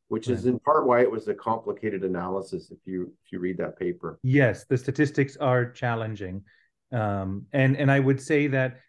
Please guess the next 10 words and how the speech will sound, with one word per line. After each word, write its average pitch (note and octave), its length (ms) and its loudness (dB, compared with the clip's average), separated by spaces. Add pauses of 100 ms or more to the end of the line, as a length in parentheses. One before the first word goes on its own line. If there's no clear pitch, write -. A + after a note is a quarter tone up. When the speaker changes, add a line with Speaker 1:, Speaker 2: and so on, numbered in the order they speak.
(300)
Speaker 2:
it C#3 160 6
is F3+ 180 8
another D#3 380 4
paper, A#2+ 540 -2
along C3 400 2
with B2 160 -2
the - 80 -8
paper B2+ 360 -2 (140)
from A#2+ 160 -4
Japan, A#2 600 -2